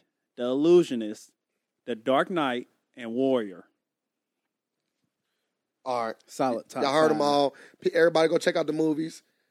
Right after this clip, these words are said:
Speaker 1: Honorable mention.
Speaker 2: Make sure I also want y'all to have y'all conversations. Y'all wanna hear y'all top fives, too.
Speaker 1: I don't think I got no honorable mention.
Speaker 2: So this is where Sir drop off, and he gonna just give us his, uh, thoughts on 'em. Me and Nick got a list prepared.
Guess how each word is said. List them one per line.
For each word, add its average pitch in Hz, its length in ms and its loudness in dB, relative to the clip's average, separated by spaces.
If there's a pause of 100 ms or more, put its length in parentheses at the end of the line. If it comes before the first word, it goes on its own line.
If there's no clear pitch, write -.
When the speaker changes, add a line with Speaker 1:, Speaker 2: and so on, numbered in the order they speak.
(160)
Speaker 1:
Honorable 135 540 -2
mention. 170 380 -4
Speaker 2:
Make 151 140 2
sure 180 180 4
I 156 60 2
also 170 360 2
want 160 160 -2
y'all 175 120 2
to 160 60 0
have 151 200 0
y'all 160 160 2
conversations. 139 600 -4
Y'all 151 220 -2
wanna 147 140 0
hear 139 120 -2
y'all 131 160 -2
top 120 260 -10
fives, 113 280 -12
too. 117 220 -16
Speaker 1:
I 143 40 -14
don't 147 120 -10
think 135 140 -8
I 113 40 -8
got 104 180 -10
no 98 60 -12
honorable 95 540 -20
mention. - 300 -20 (200)
Speaker 2:
So - 120 -12
this 156 160 0
is 156 60 -2
where 151 180 2
Sir 160 220 4
drop 147 240 2
off, 135 180 -2
and 135 80 -4
he 139 40 -4
gonna 135 140 -4
just 127 120 -8
give 131 180 -4
us 131 240 -6 (580)
his, 127 280 -6
uh, 123 240 -2
thoughts 127 320 -4
on 120 120 -6
'em. 117 120 -8
Me 131 100 -2
and 127 100 -4
Nick 123 220 -6
got 123 200 -4
a 120 40 -6
list 123 280 -6
prepared. 110 440 -12